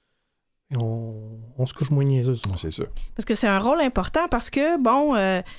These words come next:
Speaker 3: on dit parfois que le balado est à la portée de tous. Bon, s'acheter un bon micro, c'est relativement faisable. Euh, s-, s'installer dans une salle tranquille pour s'enregistrer quelque chose avec son ordinateur, ça se fait.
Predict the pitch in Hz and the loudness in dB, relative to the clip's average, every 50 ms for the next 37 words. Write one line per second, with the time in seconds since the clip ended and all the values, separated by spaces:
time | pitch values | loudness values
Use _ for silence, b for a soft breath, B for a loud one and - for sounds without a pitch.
0 | B B B B B B B - - 180 185 185 190 214 208 - 196 - - - | B B B B B B B -6 -4 -2 -2 -2 -2 -2 -2 -2 -2 -2 0 -2
1 | 262 262 277 220 196 185 175 180 175 175 185 233 247 233 - 202 180 175 175 - | 0 0 0 2 2 4 4 4 4 2 2 2 0 0 0 0 0 0 0 0
2 | 175 - - 208 196 190 175 - - 285 320 254 220 208 220 233 226 - - - | -2 0 0 0 0 -2 -2 0 0 -2 0 0 0 0 2 2 0 -2 -2 -2
3 | - 196 190 - - 285 294 269 226 202 202 214 214 202 - - - - 247 277 | -2 -2 -2 -2 0 0 2 2 2 2 2 2 2 0 -2 -2 -2 0 0 0
4 | 285 277 262 - - - - 233 233 233 233 214 202 190 190 - - 196 185 180 | 0 0 -2 -2 -4 -2 -2 -2 -2 0 0 0 0 0 -2 -2 -4 -4 -2 -2
5 | 190 190 196 196 - - 180 165 165 170 175 185 220 262 285 285 277 254 202 185 | -2 -2 -2 -2 -2 -2 -4 -2 -2 -2 0 0 0 0 0 0 0 0 0 0
6 | 185 180 185 180 - - B B B B B B - - - 196 196 - - 185 | 0 0 -2 -4 -6 -10 B B B B B B -6 -4 -2 -2 -2 0 0 0
7 | 202 208 220 214 - 214 196 196 190 190 185 175 - - 202 196 202 202 196 190 | 0 0 0 0 0 0 -2 -2 -2 -4 -4 -4 -2 0 0 0 0 0 -2 -2
8 | - - 208 190 180 - 226 233 220 202 208 - - 196 185 196 185 175 - - | -4 -2 -2 -2 0 0 0 0 0 -2 -4 -4 -4 -2 -2 -2 -2 -2 -4 -4
9 | - - 202 202 208 190 180 - 185 175 - 202 214 233 226 208 196 185 180 - | -4 -4 -4 -2 -2 -4 -2 -2 -4 -2 0 0 0 0 -2 -2 -4 -4 -4 -4
10 | 190 175 175 175 175 175 170 170 - 208 214 220 - - - - 160 - - - | -4 -4 -2 -2 -2 -2 -2 -2 0 -2 -2 -2 -4 -4 -4 -4 -4 -4 -6 -6
11 | - - 277 311 | -4 -4 -4 -4